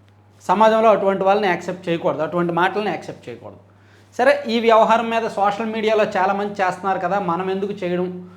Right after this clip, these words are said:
అని నేను ఈ మూడు రోజులు ఆ వివాదం మీద వీడియో చేయలేదు. కానీ మన సబ్స్క్రైబర్స్ చాలామంది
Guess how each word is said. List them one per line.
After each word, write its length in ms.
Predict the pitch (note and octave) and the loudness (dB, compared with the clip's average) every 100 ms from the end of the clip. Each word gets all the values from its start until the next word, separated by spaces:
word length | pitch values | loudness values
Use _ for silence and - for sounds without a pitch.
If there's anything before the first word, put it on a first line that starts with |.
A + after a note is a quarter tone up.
| - - | -12 -4
అని 140 | G3+ | 0
నేను 300 | F#3+ G3 G#3+ | 2 2 2
ఈ 140 | G#3+ F#3+ | -2 -2
మూడు 260 | F#3 A3+ | 2 4
రోజులు 220 | A3+ A3 | 4 4
ఆ 80 | A3 | 2
వివాదం 360 | F3+ F3+ G3 F#3+ | 2 0 -2 -4
మీద 180 | F#3+ F3+ | -6 -4
వీడియో 260 | F3 F#3 | -2 -2
చేయలేదు. 380 | F3+ E3+ E3+ E3+ | -4 -2 -2 -2
కానీ 180 | F3 B3 | -2 -4
మన 220 | G#3+ F3+ | -2 -2
సబ్స్క్రైబర్స్ 720 | F3 E3 - A3 A3 G#3+ - | -4 -8 -6 -4 -4 -4 -2
చాలామంది 640 | F3 F#3 F#4 F#3 D#3+ F3+ | -2 -2 -4 -6 -8 -10